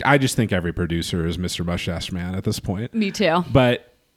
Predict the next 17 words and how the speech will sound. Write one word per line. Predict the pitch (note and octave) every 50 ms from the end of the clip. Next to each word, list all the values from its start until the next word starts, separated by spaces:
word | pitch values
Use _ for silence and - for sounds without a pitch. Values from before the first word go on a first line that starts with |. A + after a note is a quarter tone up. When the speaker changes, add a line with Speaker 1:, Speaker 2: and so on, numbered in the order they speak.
| _ _ _ _ _ _ _ _ _ _ _ _ -
Speaker 1:
I | A#2 C3+
do | B2 A#2 G#2+ - A#2+ B2 B2
think | - - C3 A#2 A2 - - -
she | - - A2
looks | G2+ G2 G2 F#2+ -
at | A2 F#2 D#2
Ben | G2 G#2 F#2+ F#2 F#2 F#2 F#2 F#2+ F#2+ - _ _ _ _ _ _
and | - F#2
he's | F2+ E2 -
sweating | - - - - G#2+ G#2 G2+ G#2
a | G2+ G2+
lot | F#2+ F#2 E2+ E2+ E2 D#2+ E2 - - _ _ _ _ _ _ _ _ _ _ _ _ _ _ _ _
and | G2 F#2+
he | F#2+
doesn't | G#2 A2 B2+ A#2+ G2+
know | G2+ G2+ G2 F#2 E2+ - _ _ _ _ _ _ _ _ _
anything. | - - B2+ D3 C#3 A#2+ F#2 - - - - -